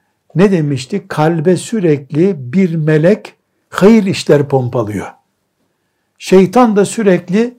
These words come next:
pislik pompalıyor, kötülük pompalıyor. Ve bizim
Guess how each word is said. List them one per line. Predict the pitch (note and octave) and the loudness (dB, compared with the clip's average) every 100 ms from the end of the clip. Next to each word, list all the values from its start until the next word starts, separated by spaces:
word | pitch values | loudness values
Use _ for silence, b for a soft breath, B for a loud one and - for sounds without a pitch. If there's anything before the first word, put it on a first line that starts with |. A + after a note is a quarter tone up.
| - | -6
pislik | F3 - F#3 - | -4 -4 -6 -6
pompalıyor, | C3 G#2 F#2 F2 - - - | -10 -10 -12 -14 -20 -20 -6
kötülük | C#3+ - D3 D3 | -4 -2 -4 -4
pompalıyor. | A2+ G2+ F#2 F#2+ E2+ - _ _ _ _ b b b F3+ | -12 -12 -14 -16 -16 -16 _ _ _ _ b b b 0
Ve | F3+ | 0
bizim | G3 A#3 G#3 | 0 -2 -4